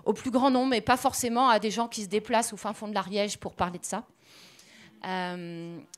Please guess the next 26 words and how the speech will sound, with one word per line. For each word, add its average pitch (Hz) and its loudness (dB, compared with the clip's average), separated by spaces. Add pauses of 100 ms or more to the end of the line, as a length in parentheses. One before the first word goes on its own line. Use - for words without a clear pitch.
(160)
et, 285 6
euh, 196 4 (160)
et 202 -4
bien 254 0
l'année 233 -2
dernière, 202 -2
je 208 -8
suis 180 -8
repartie 226 -8
en 208 -10
voyage. 151 -10 (800)
Un 180 -4
autre 285 -4
collectif, - -8 (540)
la 196 -2
famille, 165 -4 (480)
avec 170 -12
moi. 165 -14 (560)
Euh, 180 -4 (120)
et 277 2
je - -2
suis - -2
allée, 190 0
ben, 170 -6
aux 151 -10
États-Unis 160 -6